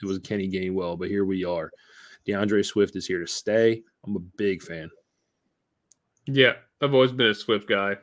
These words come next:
Speaker 2: Um, so I love it. I love to see it. Extremely efficient. I like to see him break out from his role from Detroit,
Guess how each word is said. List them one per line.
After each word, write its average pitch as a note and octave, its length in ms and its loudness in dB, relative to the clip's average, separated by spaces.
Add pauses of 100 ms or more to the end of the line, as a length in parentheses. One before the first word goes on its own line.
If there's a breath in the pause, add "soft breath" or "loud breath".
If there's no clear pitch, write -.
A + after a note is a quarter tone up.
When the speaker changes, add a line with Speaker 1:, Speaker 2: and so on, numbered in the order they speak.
(140)
Speaker 2:
Um, G#2+ 480 0 (640)
so C3+ 160 8
I C3+ 60 10
love A#2+ 240 6
it. A2 100 -2 (220)
I C3 40 2
love A#2+ 160 4
to A2+ 40 -6
see G#2 220 -2
it. G#2 100 0 (180)
Extremely C#3 460 2
efficient. A2 500 -2 (920 soft breath)
I C3 120 6
like E3+ 100 10
to E3+ 80 -2
see E3 160 6
him C#3 120 6
break C3 300 6
out A#2+ 300 2
from B2 140 -8
his A2+ 140 -4
role G#2+ 420 -2
from A#2 180 -10
Detroit, A2 500 0